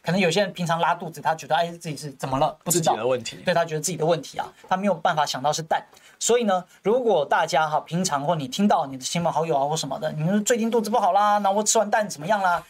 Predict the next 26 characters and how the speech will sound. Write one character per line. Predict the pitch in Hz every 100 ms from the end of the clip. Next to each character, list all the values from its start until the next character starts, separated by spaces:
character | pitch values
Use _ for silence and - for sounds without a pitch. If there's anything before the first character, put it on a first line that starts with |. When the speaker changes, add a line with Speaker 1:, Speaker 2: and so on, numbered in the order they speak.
| - -
Speaker 1:
一 |
定 | 165
要 | 202
反 | - - -
馈， | 214 143 - - -
这 |
个 | 294
反 | - 170
馈 | 196 233
才 | 165
能 | 165
够 | 190
证 | 208 196 185
明 | 151
说， | 151 175
哎， | 175
真 | 233
的 | 247
是 | 185 180
这 | 170
些 | 165 160
鸡 | 160 -
蛋 | 208 180 - _ _ -
有 | 143
问 | 147 170 123
题。 | -